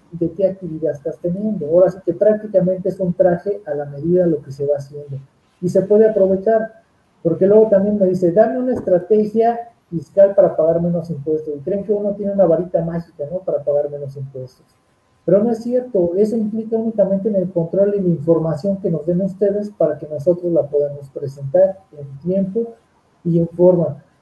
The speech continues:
Porque aquí es un voto de confianza, que ustedes nos den la información correcta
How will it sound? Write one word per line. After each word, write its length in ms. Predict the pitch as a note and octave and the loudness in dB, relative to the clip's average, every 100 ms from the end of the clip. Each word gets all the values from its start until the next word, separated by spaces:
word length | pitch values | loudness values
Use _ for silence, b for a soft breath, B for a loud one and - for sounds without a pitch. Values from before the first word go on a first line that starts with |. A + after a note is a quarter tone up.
| _ | _
Porque 220 | F3+ E3+ F#3+ | -2 4 4
aquí 220 | F#3 A3+ | 4 0
es 180 | A3+ A3+ | 0 -2
un 140 | A3 | 2
voto 240 | G#3+ G#3+ | 2 4
de 120 | F#3+ E3+ | 2 2
confianza, 720 | E3+ G#3 A3 A3 F3+ C#3 - _ _ _ _ | -2 0 0 0 -2 -4 -6 _ _ _ _
que 80 | F#3 | -4
ustedes 340 | F3+ A3+ A#3 A3 | 0 2 2 2
nos 160 | F#3+ | 2
den 140 | G#3+ A3 | 4 2
la 60 | |
información 560 | G3+ F3 D#3+ D3+ G3 F#3+ | 0 -2 -2 -4 -6 -2
correcta 460 | A#3+ B3 A#3 B3+ | 0 0 -2 -10